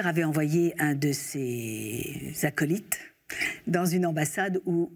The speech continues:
Marlène allait régulièrement faire renouveler son visa pour, euh, l'Amérique. Et tout d'un coup, cet homme lui fait une grande sortie. Il y a une... on, on a consacré toute une scène à ça,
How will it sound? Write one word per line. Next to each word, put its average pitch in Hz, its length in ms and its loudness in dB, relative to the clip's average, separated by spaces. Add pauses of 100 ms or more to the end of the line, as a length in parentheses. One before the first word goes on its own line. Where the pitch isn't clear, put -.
Marlène 165 400 2
allait 151 200 2
régulièrement 175 680 2
faire 151 260 0
renouveler 156 440 2
son 147 220 -6
visa 131 460 -2 (720)
pour, 156 280 0
euh, - 60 -4 (160)
l'Amérique. 127 500 0 (960)
Et 156 200 4
tout - 120 0
d'un 151 140 2
coup, 240 420 -2 (180)
cet - 380 -2
homme 190 160 2
lui 151 80 0
fait 151 160 0
une 151 80 2
grande 170 220 0
sortie. 156 240 -2
Il 220 60 2
y - 20 4
a 165 40 6
une... 160 180 4
on, 151 160 2
on 160 80 4
a 160 80 2
consacré 165 380 0
toute 196 220 0
une 185 100 4
scène 175 260 -2
à 135 40 -2
ça, 185 240 -6